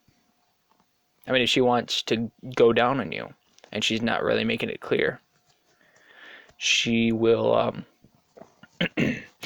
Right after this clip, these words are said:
she could get a banana out and start slowly unpeeling it while looking at you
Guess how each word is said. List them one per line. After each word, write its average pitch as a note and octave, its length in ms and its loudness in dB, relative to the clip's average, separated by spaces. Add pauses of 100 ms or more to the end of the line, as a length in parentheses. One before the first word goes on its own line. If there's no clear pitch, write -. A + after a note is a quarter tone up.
(100)
she - 120 0
could D4+ 220 2
get C4+ 100 4
a F3+ 60 6
banana A#2+ 360 2
out G#2+ 120 -2
and - 80 -8
start - 240 -2
slowly A#2+ 460 2 (480)
unpeeling B2 480 0
it A2 100 -2
while A2+ 140 2
looking A2+ 260 0
at - 60 -4
you A#2 260 -2